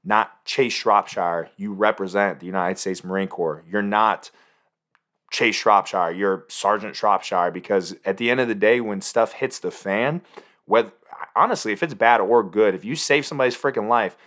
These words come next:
it's gonna say veteran, U S Marine,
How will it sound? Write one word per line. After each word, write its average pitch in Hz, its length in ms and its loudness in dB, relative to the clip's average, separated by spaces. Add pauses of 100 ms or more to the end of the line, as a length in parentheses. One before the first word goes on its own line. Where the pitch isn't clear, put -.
(200)
it's 101 120 -6
gonna 117 240 0
say 104 500 4 (220)
veteran, 120 580 2 (360)
U 110 200 0
S 110 140 0
Marine, 104 540 -2